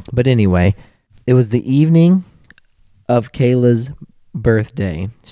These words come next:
They were there with four other, with four young ladies. It was Sarah and Kayla and Kimmy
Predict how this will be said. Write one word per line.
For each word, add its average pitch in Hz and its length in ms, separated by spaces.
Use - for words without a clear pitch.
They 123 160
were 127 100
there 127 240
with 120 160
four 123 680
other, 110 460
with 110 220
four 143 220
young 113 240
ladies. 67 560
It 98 40
was 101 120
Sarah 131 640
and 120 160
Kayla 104 560
and 107 500
Kimmy 165 640